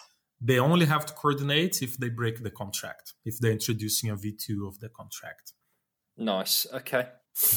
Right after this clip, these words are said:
Speaker 2: The, you were, you were pretty keen to talk about, um, some parts that I think you mentioned. You wish you were doing some, some more system design. You, uh, or we've,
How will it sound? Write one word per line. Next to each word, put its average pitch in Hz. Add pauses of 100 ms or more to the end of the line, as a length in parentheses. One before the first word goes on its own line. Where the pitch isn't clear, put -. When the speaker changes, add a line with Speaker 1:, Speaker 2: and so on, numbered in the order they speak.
(220)
Speaker 2:
The, 139
you 147
were, 185
you 147
were 175
pretty 156
keen 131
to -
talk 113
about, 104
um, 95 (400)
some 117
parts -
that 104 (400)
I -
think 117
you 262
mentioned. 113
You 110
wish 135
you 131
were 117
doing 110
some, 107 (100)
some 117
more 107
system -
design. 101 (960)
You, 104
uh, 98
or 110
we've, 123